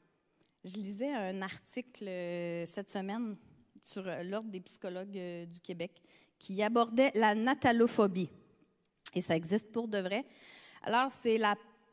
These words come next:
phobie de Noël. La peur envahissante de Noël de certaines personnes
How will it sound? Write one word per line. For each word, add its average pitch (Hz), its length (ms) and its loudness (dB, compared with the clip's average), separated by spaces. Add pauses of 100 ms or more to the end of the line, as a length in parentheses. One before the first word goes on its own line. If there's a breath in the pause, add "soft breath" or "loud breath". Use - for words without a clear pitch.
(180)
phobie 277 500 4
de 247 180 4
Noël. 226 480 4 (1000)
La 196 160 2
peur 302 360 2
envahissante 294 840 2
de 214 100 0
Noël 208 500 0
de 202 100 0
certaines 294 420 0
personnes 254 460 0